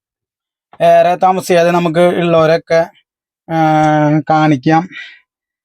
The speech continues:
ഏ, മേപ്പോട്ട് കയറ്റി കാണിക്കാം. ഏ, എനിക്ക് കാണിക്കാൻ പറ്റാത്ത ഒരവസ്ഥകളും പിന്നെ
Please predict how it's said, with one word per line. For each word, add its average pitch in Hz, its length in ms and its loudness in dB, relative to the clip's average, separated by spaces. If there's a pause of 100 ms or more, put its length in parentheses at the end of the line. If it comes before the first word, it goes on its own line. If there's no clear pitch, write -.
(260)
ഏ, 151 60 -2 (520)
മേപ്പോട്ട് 156 440 -2
കയറ്റി 156 360 -2
കാണിക്കാം. 151 480 -2 (180)
ഏ, 143 40 -12
എനിക്ക് 139 400 -10
കാണിക്കാൻ 143 380 -4
പറ്റാത്ത 151 200 -2
ഒരവസ്ഥകളും 147 560 0
പിന്നെ 151 260 0